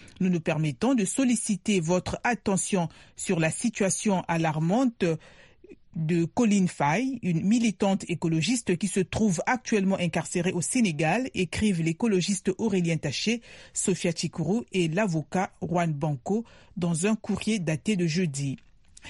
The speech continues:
Les combats entre des groupes armés et l'armée dans le nord-ouest du Nigeria ont contraint Médecins sans frontières à évacuer des membres de son personnel,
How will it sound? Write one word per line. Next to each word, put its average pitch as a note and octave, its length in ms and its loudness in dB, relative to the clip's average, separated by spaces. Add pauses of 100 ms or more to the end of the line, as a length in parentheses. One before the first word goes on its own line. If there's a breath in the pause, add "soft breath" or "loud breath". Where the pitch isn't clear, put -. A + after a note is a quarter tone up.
(240 loud breath)
Les A#3 200 2
combats A#3 500 2
entre A3 320 2
des E3+ 160 2
groupes A3 380 -2
armés G3 360 2
et E3+ 100 0
l'armée D#3 460 2
dans F#3+ 160 2
le E3 140 2
nord-ouest A#3 680 0
du E3+ 200 0
Nigeria E3 640 -2
ont G3 220 0
contraint G#3 520 0 (340 loud breath)
Médecins F3 300 0
sans F3 180 0
frontières F3+ 800 -2
à F3 180 -2
évacuer B3+ 540 0
des F3+ 140 2
membres A3+ 500 2
de F#3 80 -2
son E3 180 -2
personnel, D#3 760 -2